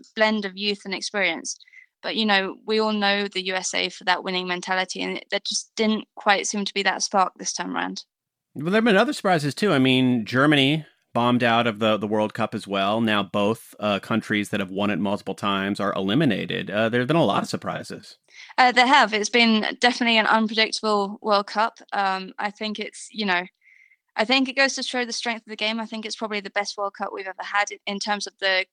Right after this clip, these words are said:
Speaker 1: competitive side of it, nature of it. I think there's a lot of factors that go into different reasons why different nations are either succeeding or, you know, bombing out. But yeah, it's a very interesting one to keep an eye on, that's for sure.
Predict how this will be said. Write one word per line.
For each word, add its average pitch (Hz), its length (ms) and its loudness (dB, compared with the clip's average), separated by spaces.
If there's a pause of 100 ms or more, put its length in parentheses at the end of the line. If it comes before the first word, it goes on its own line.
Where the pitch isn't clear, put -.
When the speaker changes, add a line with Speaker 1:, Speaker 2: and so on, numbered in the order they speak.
Speaker 1:
competitive 214 640 -8 (300)
side 214 320 2
of 214 100 -8
it, 254 160 0
nature 208 320 -4
of 185 80 -10
it. 226 140 -2 (600)
I 208 120 0
think 240 180 -6
there's 214 160 -4
a 214 60 -4
lot 208 180 0
of 202 80 -8
factors 208 400 -10
that - 140 -12
go 196 160 -4
into 190 500 -4
different 196 320 -10
reasons 190 400 -6
why 185 120 -4
different - 360 -14
nations 190 400 -8
are 185 340 2 (100)
either 190 300 0 (280)
succeeding 220 580 -6
or, 190 60 -8
you 185 100 -6
know, 180 220 -4 (460)
bombing 202 260 0
out. 185 220 0 (100)
But 190 300 -4
yeah, 180 320 -2 (240)
it's 185 260 -4
a 196 100 -2
very 196 280 0
interesting 190 400 -6
one 185 100 -2
to - 80 -16
keep 190 160 -14
an 185 60 -4
eye 180 100 -2
on, 180 140 -4
that's - 160 -8
for 196 80 -10
sure. 190 240 -8